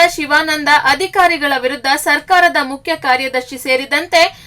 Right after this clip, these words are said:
ಜಿಲ್ಲಾಧಿಕಾರಿಗಳಿಗೂ ದೂರು ನೀಡಿದ್ರೂ ಪ್ರಯೋಜನವಾಗಿಲ್ಲ. ಕೂಡಲೇ ನಮ್ಮ ಜಮೀನು ನಮಗೆ ಮಾಡಿಕೊಡುವಂತೆ ಮಾಧ್ಯಮದ ಮೂಲಕ ಒತ್ತಾಯಿಸಿದ್ದಾರೆ.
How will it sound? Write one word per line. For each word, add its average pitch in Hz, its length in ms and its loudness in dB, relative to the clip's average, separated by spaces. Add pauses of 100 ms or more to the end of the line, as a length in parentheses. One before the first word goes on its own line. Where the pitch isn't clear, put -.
(140)
ಜಿಲ್ಲಾಧಿಕಾರಿಗಳಿಗೂ 339 1120 0
ದೂರು 294 240 -4
ನೀಡಿದ್ರೂ 294 460 -4
ಪ್ರಯೋಜನವಾಗಿಲ್ಲ. 262 880 -2 (280)
ಕೂಡಲೇ 381 440 4
ನಮ್ಮ 302 240 0 (100)
ಜಮೀನು 311 400 -4
ನಮಗೆ 269 340 -4
ಮಾಡಿಕೊಡುವಂತೆ 262 800 -2
ಮಾಧ್ಯಮದ 302 560 -2
ಮೂಲಕ 285 360 -6 (140)
ಒತ್ತಾಯಿಸಿದ್ದಾರೆ. 247 840 -2